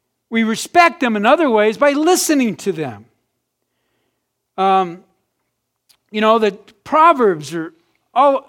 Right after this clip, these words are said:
read, as you read the Proverbs, you're gonna see all kinds of Proverbs there that talks about listening and obeying and, and receiving the instruction of your parents. You know, and,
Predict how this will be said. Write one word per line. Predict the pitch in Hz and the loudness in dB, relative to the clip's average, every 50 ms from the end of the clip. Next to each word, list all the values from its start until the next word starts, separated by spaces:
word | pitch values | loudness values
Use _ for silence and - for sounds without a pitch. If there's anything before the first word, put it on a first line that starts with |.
| _ _ _ _ _ - 262 | _ _ _ _ _ -20 -14
read, | 233 285 311 294 247 233 - - | -8 -6 -6 -6 -6 -8 -8 -4
as | 233 226 220 180 | -2 -2 -2 -4
you | 233 | -6
read | 233 254 277 262 | -4 -4 -4 -4
the | 247 - | -6 -8
Proverbs, | - - 294 320 330 330 277 226 202 165 165 | -6 -2 2 2 2 2 2 0 -2 -4 -6
you're | 214 220 | -8 -8
gonna | 220 220 220 | -6 -8 -8
see | 196 - - 247 233 | -8 -8 -8 -6 -6
all | 240 - 240 254 294 320 320 320 285 | -4 -2 0 2 4 4 4 4 2
kinds | - - - 262 277 277 285 277 262 233 185 170 | -2 -6 -6 -4 -2 -2 0 -2 -2 -4 -4 -6
of | 170 156 135 - | -6 -8 -8 -12
Proverbs | _ - 226 285 302 330 302 240 214 196 175 151 | _ -2 0 2 2 2 2 0 -2 -4 -4 -6
there | 160 180 180 170 | -6 -6 -4 -4
that | 165 165 165 | -6 -8 -10
talks | - - 285 330 339 - - - | -8 -6 -4 -2 -2 -4 -6 -8
about | 220 180 170 160 165 | -6 -6 -6 -6 -6
listening | 208 233 277 302 - - 254 240 202 175 165 160 | -4 -4 -4 -4 -4 -6 -8 -8 -8 -8 -8 -10
and | 151 151 156 | -10 -12 -12
obeying | 160 160 151 165 240 262 269 254 233 202 170 143 | -12 -10 -6 -4 -2 -2 -2 -4 -6 -8 -8 -10
and, | 139 131 - - - - - - _ | -12 -16 -18 -20 -20 -20 -20 -18 _
and | - 185 190 | -10 -8 -6
receiving | 196 208 - - - 294 302 277 269 247 214 | -6 -6 -6 -4 -2 0 0 0 0 -2 -4
the | 196 190 | -4 -6
instruction | 185 165 - - - - 311 302 311 - - 220 202 185 | -8 -10 -12 -8 -4 -2 -2 -2 -2 -4 -8 -10 -8 -8
of | 175 160 | -8 -8
your | 170 165 - | -8 -8 -8
parents. | - - 226 262 285 269 196 123 113 - _ - - - _ _ _ _ _ _ _ _ _ _ _ _ _ _ _ _ _ _ _ _ _ _ _ _ _ _ _ _ _ | -8 -8 -6 -6 -4 -4 -6 -8 -10 -18 _ -20 -20 -20 _ _ _ _ _ _ _ _ _ _ _ _ _ _ _ _ _ _ _ _ _ _ _ _ _ _ _ _ _
You | - 175 | -8 -4
know, | 175 190 214 240 240 | -2 0 0 0 0
and, | 233 233 214 202 196 190 202 | -2 -4 -4 -4 -4 -6 -10